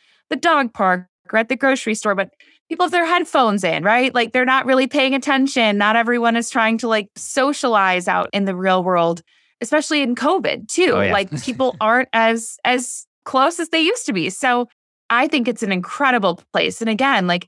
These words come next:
Speaker 1: pretty much everyone I've met on the apps has been so, so wonderful. And when you get good at it, you can really start to kind of filter out, you know, who is here for the right reasons, right? Like, are they looking for a relationship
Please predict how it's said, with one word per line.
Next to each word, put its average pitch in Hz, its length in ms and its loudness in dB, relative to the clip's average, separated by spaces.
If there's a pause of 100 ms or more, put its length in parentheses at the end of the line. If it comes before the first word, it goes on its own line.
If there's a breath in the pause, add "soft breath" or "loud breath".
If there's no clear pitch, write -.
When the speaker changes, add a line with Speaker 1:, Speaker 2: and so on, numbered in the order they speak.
Speaker 1:
pretty 381 380 0
much 226 280 0
everyone 214 480 0
I've 180 120 -2
met 180 220 0
on 170 80 0
the 170 120 -4
apps 202 400 -2
has 202 120 -8
been 185 300 0 (340)
so, 302 520 2
so 226 280 0
wonderful. 214 720 0
And 202 300 0 (320)
when 247 160 -2
you 262 120 2
get 262 240 0
good 269 160 2
at 277 160 4
it, 208 160 0
you 226 120 0
can 247 200 -4
really 311 240 2
start 233 320 0
to 247 100 -6
kind 240 260 -2
of 226 100 -4
filter 240 420 0
out, 226 440 2
you 220 120 -2
know, 190 180 2
who 269 160 -2
is 294 140 0
here 294 200 0
for 277 140 0
the 233 100 4
right 240 240 2
reasons, 262 560 0
right? 226 320 2
Like, 196 280 0
are 214 160 2
they 214 160 2
looking 220 400 -2
for 220 200 2
a 214 60 0
relationship 208 960 0